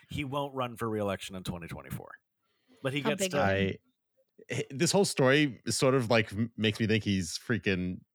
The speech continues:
Speaker 3: Forrest Gump with all these, like, crazy historical moments attached to his life.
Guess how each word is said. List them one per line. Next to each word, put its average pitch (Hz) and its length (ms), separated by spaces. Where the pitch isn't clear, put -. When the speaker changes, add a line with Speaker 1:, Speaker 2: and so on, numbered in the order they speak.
Speaker 3:
Forrest 107 340
Gump 104 300
with 107 160
all 110 200
these, 117 160
like, 107 260
crazy 127 640
historical 131 680
moments 135 500
attached 117 420
to 123 100
his 98 180
life. 107 360